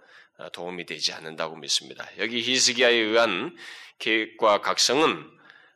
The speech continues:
어, 우리가 따라야 할 개혁의 완전한 모델이라기보다는, 어, 죄악된 백성들을 하나님과 화목하게 하기 위한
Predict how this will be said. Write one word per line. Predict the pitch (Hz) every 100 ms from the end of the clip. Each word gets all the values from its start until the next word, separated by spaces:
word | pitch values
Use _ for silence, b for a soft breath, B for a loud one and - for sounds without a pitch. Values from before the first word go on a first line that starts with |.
| -
어, | 73 73
우리가 | 113 139 139 -
따라야 | 139 139 139
할 | 123
개혁의 | - 95 117 113 101 156 95
완전한 | 107 123 160 143
모델이라기보다는, | 104 113 156 180 113 85 87 85 104 85 107 170 _ -
어, | 139 139 - - _ _ -
죄악된 | - 131 - 180 185
백성들을 | 120 - 151 143 110 117 110 82 - B B B
하나님과 | - 120 131 156 160 151 156 160 156
화목하게 | - - 185 208 208 175 160 156
하기 | 156 156 147 98 95
위한 | 107 85 120